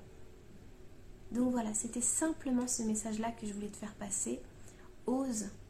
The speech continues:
t'ouvrir à l'inconnu. Ose t'ouvrir aux incertitudes.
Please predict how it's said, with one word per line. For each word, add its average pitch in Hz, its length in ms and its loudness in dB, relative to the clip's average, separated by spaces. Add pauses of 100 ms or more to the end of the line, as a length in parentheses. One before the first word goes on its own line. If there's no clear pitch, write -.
(500)
t'ouvrir 220 440 4
à 208 60 2
l'inconnu. 196 460 0 (560)
Ose 277 400 6
t'ouvrir 226 380 2
aux 214 120 4
incertitudes. 208 840 -2